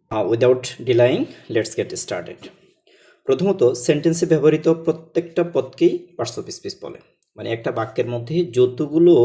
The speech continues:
অংশ থাকে প্রত্যেকটাকেই parts of speech বলে। যেমন এখানে দেখুন, আম,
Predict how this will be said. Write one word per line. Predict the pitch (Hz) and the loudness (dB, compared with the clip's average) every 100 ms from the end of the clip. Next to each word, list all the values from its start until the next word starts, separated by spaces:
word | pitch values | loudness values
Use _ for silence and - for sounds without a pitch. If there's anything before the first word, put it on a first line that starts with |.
| 147 190 - | 4 2 -2
অংশ | 123 120 - | -4 -4 -4
থাকে | 156 - 147 - 190 196 _ _ _ _ _ _ - | -4 -4 -10 -2 -2 -2 _ _ _ _ _ _ -8
প্রত্যেকটাকেই | 127 - 175 160 160 196 - | -8 -6 -6 -6 -4 -6 -4
parts | 120 - | -8 -8
of | |
speech | - - 98 | -12 -12 -12
বলে। | 69 - - _ | -12 -16 -20 _
যেমন | 127 127 | -4 -2
এখানে | 131 123 135 | -4 -6 -6
দেখুন, | 123 117 160 160 _ _ _ _ _ _ _ _ _ _ | -4 -4 -6 -8 _ _ _ _ _ _ _ _ _ _
আম, | 98 101 95 | -8 -8 -8